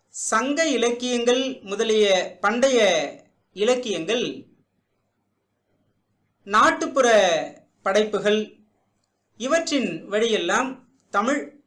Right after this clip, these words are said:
தமிழர் பண்பாடு குறித்த செய்திகளை நாம் அறிய முடிகின்றது. ஒரு மனிதன்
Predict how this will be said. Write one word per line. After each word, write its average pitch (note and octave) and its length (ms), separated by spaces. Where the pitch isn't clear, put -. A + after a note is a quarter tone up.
தமிழர் B3 420
பண்பாடு B3+ 480
குறித்த G#3 340
செய்திகளை G3+ 540
நாம் E3+ 300
அறிய E3+ 260
முடிகின்றது. C#3+ 540
ஒரு A#3+ 220
மனிதன் B3 500